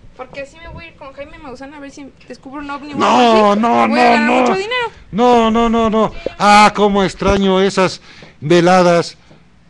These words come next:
Speaker 2: florentinas bajo el cielo transparente y nítido. De veras, los invito a que miren al cielo y contemplen la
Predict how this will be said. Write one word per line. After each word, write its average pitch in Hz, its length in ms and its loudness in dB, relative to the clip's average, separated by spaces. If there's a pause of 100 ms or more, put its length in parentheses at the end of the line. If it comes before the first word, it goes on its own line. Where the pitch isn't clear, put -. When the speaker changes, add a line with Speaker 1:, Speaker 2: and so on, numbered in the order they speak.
Speaker 2:
florentinas 151 960 -8 (160)
bajo 139 320 -8
el 127 100 -6
cielo 131 540 -8 (220)
transparente 120 1000 -10 (460)
y 120 120 -12
nítido. 120 720 -10 (1600)
De 120 100 -10
veras, 135 520 -6
los 117 200 -10
invito 127 560 -8 (380)
a 110 100 -14
que - 240 -10
miren 123 360 -8
al 101 120 -10
cielo 117 500 -10 (760)
y 117 100 -16
contemplen 135 800 -8 (1040)
la 107 380 -8